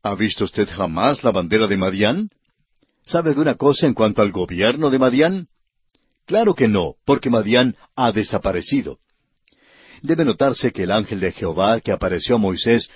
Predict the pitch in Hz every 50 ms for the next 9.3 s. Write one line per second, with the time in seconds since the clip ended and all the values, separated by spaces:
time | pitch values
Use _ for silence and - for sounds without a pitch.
0 | - - _ - 113 135 147 143 131 98 120 123 143 175 180 156 160 160 - 151
1 | 135 - - 120 107 98 - - 147 185 196 - - - 143 127 - - 127 127
2 | 127 120 107 - 110 101 98 98 101 95 87 73 67 - - _ _ _ _ _
3 | _ _ _ _ _ _ _ _ _ - - - 147 160 196 196 147 - - 117
4 | 92 - 135 135 127 - - - - - 127 123 110 - - 101 - - 85 113
5 | 127 127 107 85 - 101 - 98 92 - - 87 76 - 120 113 113 92 - _
6 | _ _ _ - _ - 123 127 151 160 139 - 135 110 - - 143 143 117 107
7 | 92 90 82 - - 139 151 170 156 - - 131 110 - - 110 98 85 87 -
8 | - - 156 147 123 98 - 107 98 92 87 - - 120 123 117 - 101 85 92
9 | 120 123 117 113 110